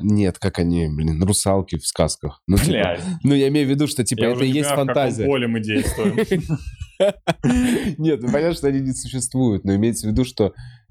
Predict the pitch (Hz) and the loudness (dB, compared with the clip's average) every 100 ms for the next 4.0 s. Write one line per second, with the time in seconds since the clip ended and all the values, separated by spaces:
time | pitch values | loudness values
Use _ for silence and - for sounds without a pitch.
0 | - 92 95 92 92 - 98 - - 165 | -4 2 4 4 0 0 0 0 0 -2
1 | - 104 101 92 90 92 95 92 117 110 | -2 0 2 2 0 0 2 2 2 2
2 | 98 87 78 _ 90 92 87 95 101 110 | 0 0 -4 _ 0 0 2 2 2 0
3 | - 101 95 - 87 - 98 110 156 170 | 0 -2 -2 -4 -4 0 2 2 -2 -6